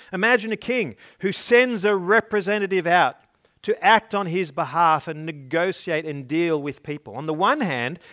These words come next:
that representative has enormous personal authority, but then on the other hand, that, that representative is supposed to act in the interests and for the purposes of the king who sent him.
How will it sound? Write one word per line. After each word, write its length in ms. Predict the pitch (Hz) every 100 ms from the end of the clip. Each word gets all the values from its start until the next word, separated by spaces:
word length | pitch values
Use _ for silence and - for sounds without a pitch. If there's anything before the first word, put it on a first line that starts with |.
| _
that 180 | 185 180
representative 920 | 190 - 160 160 175 113 113 220 - _ - _
has 220 | 165 160
enormous 640 | 175 170 170 220 233 185 -
personal 680 | - 190 254 269 208 165 131
authority, 680 | - 113 101 101 127 254 _ _ -
but 140 | 190 226
then 120 | 247
on 120 | 233
the 120 | 190
other 240 | 220 320 254
hand, 380 | 151 139 147
that, 220 | 165 165 165
that 140 | 170
representative 720 | 170 180 165 147 190 139 127 - _ _
is 140 | 175 165
supposed 600 | - - - 226 220 -
to 120 | 156 -
act 600 | 196 208 127 - - - _ _ _
in 160 | 170 165
the 280 | 165 185
interests 520 | 196 226 196 156 - -
and 200 | 160 156
for 60 |
the 80 | 151
purposes 640 | - 180 196 208 185 147
of 100 | 139
the 60 | 135
king 240 | - 156
who 100 | 127
sent 340 | 127 - 170 -
him. 180 | 101